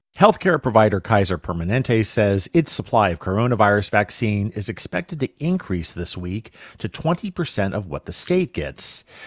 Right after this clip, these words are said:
The increase means the healthcare giant is now able to offer vaccine appointments to people sixty-five and older. Anthony Wright, head of Health Access California, says he hopes Kaiser will use its medical record system to target people in areas most in need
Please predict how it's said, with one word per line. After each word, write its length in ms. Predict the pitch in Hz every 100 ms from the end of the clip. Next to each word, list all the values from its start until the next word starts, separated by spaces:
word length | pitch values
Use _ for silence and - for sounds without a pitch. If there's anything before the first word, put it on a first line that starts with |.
| -
The 120 | - 117
increase 400 | 120 - 95 -
means 400 | 135 147 139 -
the 60 |
healthcare 420 | 85 110 - 101
giant 400 | 87 120 110 107
is 140 | 95 98
now 260 | 120 151 -
able 240 | 113 104
to 120 | 104 -
offer 320 | 92 90 92
vaccine 500 | 80 87 - - 101
appointments 540 | 85 - 135 127 120
to 80 | -
people 260 | - 92 85
sixty-five 640 | - - 87 107 110 117
and 160 | 90 87
older. 540 | 90 127 139 - - - - - - -
Anthony 440 | 131 151 123 101
Wright, 340 | 101 123 104
head 240 | 80 98 101
of 80 | 82
Health 300 | - 113 -
Access 360 | 98 104 95 -
California, 760 | 90 85 - 143 123 98 90 - -
says 300 | - 120 104
he 200 | - 185
hopes 300 | 151 107 -
Kaiser 320 | - 104 98
will 160 | 95 95
use 440 | 87 104 123 110
its 200 | 95 82
medical 360 | 95 98 85 78
record 380 | 87 151 107 80
system 480 | - 85 92 87 90 - -
to 80 | 104
target 460 | - 147 170 180
people 320 | - 131 117 104
in 100 | 92
areas 500 | 107 113 104 98 -
most 360 | 98 147 -
in 160 | 151 107
need 260 | 95 92